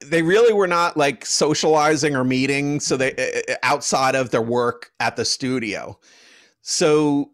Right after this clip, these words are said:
the hippie movement was still affecting Sausalito's culture. There was a lot of drugs available. There's open-ended budgets f-, available to the band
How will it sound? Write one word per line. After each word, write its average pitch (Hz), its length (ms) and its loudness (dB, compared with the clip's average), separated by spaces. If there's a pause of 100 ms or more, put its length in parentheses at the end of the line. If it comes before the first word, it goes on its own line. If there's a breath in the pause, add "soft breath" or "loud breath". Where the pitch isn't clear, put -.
the 143 100 0
hippie 190 320 0
movement 156 480 2
was 143 180 0
still 143 480 0
affecting 139 560 -2
Sausalito's 135 760 -2
culture. 123 840 -2
There 117 140 -2
was 113 100 -2
a 113 40 -4
lot 123 200 0
of 131 60 -2
drugs 120 380 0
available. 117 720 0 (440 soft breath)
There's 120 300 0
open-ended 151 640 0
budgets 123 680 0 (400)
f-, 120 60 0
available 127 480 0
to 143 120 -4
the 127 80 -2
band 117 600 -2